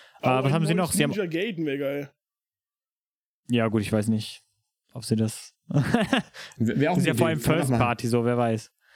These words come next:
Speaker 1: Sie haben ja auch, ähm... Obsidian gekauft, die Entwickler von Fallout und jetzt, äh, also Fallout New Vegas und The Outer Worlds, äh, was letztens
Speaker 3: Mhm.
Speaker 1: rausgekommen ist, was aber noch im
Speaker 2: Ja.
Speaker 1: Multiplattform erschienen ist. Was hatten sie noch für Studios gekauft? Ja, ähm, Playground,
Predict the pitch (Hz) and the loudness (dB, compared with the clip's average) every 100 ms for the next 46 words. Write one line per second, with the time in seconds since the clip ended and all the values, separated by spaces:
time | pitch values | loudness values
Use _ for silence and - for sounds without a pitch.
0 | - _ - 143 151 143 151 143 - 139 | -20 _ -2 0 2 2 0 -2 0 2
1 | 135 131 131 127 123 127 - _ _ - | 2 2 2 0 -2 -6 -12 _ _ -4
2 | 123 117 139 147 160 151 165 196 - - | -2 2 2 2 0 0 0 0 -4 -14
3 | - 131 127 120 120 123 110 127 120 151 | -2 0 2 2 2 0 0 0 2 0
4 | 170 127 123 - - 123 120 120 113 117 | 0 2 0 -2 -2 0 2 0 0 0
5 | - 135 120 - 117 120 139 151 - 127 | 2 2 2 2 2 2 2 0 0 0
6 | 123 117 120 113 113 127 170 - - _ | 2 0 2 2 2 0 -2 -6 -14 _
7 | - 139 135 131 147 107 95 117 135 - | -4 0 0 0 2 2 2 0 -2 0
8 | 151 156 - 135 135 131 123 131 131 139 | 0 0 0 0 2 2 2 2 2 2
9 | 143 139 147 147 - 151 180 - _ 127 | 0 2 2 2 2 2 0 -4 _ -2
10 | 135 170 185 151 175 - 131 120 113 - | 0 0 2 2 0 0 2 2 -2 -2
11 | - - 127 120 113 117 - - 117 - | -4 0 0 2 0 0 -4 -2 -2 0
12 | 147 139 110 131 127 123 120 117 - _ | 0 0 2 2 2 2 0 -2 -6 _
13 | _ _ _ - - 131 127 135 170 208 | _ _ _ -10 0 0 2 2 2 -2